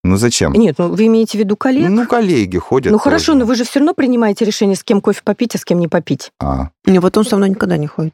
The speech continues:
Speaker 2: <laughs>
Speaker 3: Всё-таки я за гендерное различие,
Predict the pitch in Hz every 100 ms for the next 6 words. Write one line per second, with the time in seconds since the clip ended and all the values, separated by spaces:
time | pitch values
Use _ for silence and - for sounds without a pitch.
0 | - - 311 302 - 277 - 285 330 -
1 | 302 302 269 269 269 - - - - 180
2 | 175 160 156 151 165 165 151 170 135 139
3 | 151 143 233 - 160 139